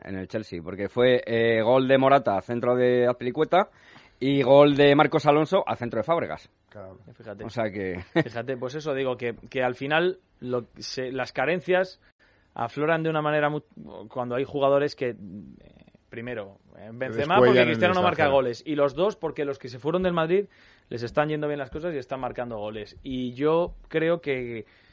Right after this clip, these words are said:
Speaker 3: alguien debería plantearse si, eh, se puede seguir así en esta temporada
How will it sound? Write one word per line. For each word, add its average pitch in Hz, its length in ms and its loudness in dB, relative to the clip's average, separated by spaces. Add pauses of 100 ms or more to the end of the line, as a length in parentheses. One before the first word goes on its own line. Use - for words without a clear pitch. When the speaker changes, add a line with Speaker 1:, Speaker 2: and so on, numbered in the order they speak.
(280)
Speaker 3:
alguien 120 320 -8
debería 123 280 -4
plantearse 123 520 -8
si, 117 360 -12 (360)
eh, 104 500 -12 (140)
se - 240 -12
puede 123 360 -6
seguir 123 360 -6
así 127 260 -8
en 127 100 -8
esta 120 160 -12
temporada 113 540 -10